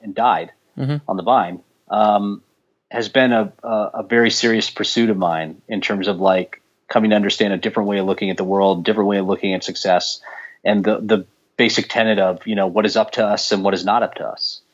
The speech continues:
Speaker 2: Mm-hmm.
Speaker 1: Um, and it's, it's radically transformed sort of my mindset and my perception of, of Hollywood and my own work and where I'm putting my time and, and how I'm valuing myself versus others and how I'm defining success.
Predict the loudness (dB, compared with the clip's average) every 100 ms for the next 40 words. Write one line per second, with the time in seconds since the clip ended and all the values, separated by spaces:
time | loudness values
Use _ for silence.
0 | -10 -6 -6 -2 4 4 4 0 -2 0
1 | 0 -2 -8 -10 -8 -2 0 0 2 0
2 | 2 0 -2 0 0 0 -4 -2 -2 0
3 | 0 -2 -2 -2 -2 -8 _ -10 -8 -4
4 | 0 2 0 -4 -6 -4 0 0 0 -2
5 | 0 -2 _ -10 -8 -10 _ -10 0 2
6 | 2 0 2 2 0 0 0 -2 0 0
7 | 0 -6 _ _ -20 -20 _ -4 -2 0
8 | 2 2 0 0 0 0 0 2 2 2
9 | 0 -2 -8 _ _ _ -2 0 2 2
10 | 2 2 2 2 0 0 2 0 2 2
11 | 2 0 -4 -2 0 2 2 0 -2 -4
12 | 0 0 0 -4 -2 0 -2 -4 -10 -8
13 | 0 0 0 -2 -8